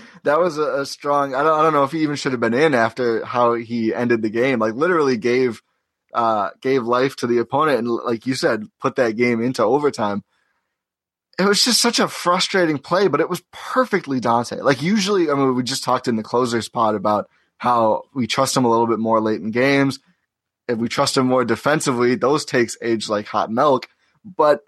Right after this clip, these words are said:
it just tries to do way too much. Like, I, I've moved from calling him Carson Wentz, which I still think that's a good analogy, to calling him Icarus, 'cause you can just see him. You can see it live in real time in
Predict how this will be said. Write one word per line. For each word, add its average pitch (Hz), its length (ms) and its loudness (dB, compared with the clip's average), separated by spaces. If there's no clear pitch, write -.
it 190 180 -4
just - 300 -4
tries 202 380 0
to 170 100 -2
do 202 140 -2
way 156 360 0
too 196 220 -2
much. 220 340 0
Like, 123 280 0
I, 143 200 2
I've 143 220 0
moved 170 240 0
from 160 160 -6
calling 160 300 0
him 143 60 -2
Carson 147 420 0
Wentz, 160 320 2
which 107 120 -10
I 110 60 -4
still 135 200 0
think 117 100 0
that's 104 160 -6
a - 20 -10
good 110 120 -4
analogy, 135 500 0
to - 60 -10
calling 180 300 2
him 147 180 0
Icarus, 165 460 0
'cause 131 180 -6
you 156 100 -2
can 180 120 0
just 165 320 0
see 262 200 2
him. 143 320 2
You 196 120 -4
can 247 120 2
see 277 320 -2
it 247 180 0
live 220 440 0
in 202 120 0
real 214 280 -2
time 226 360 0
in 139 120 -2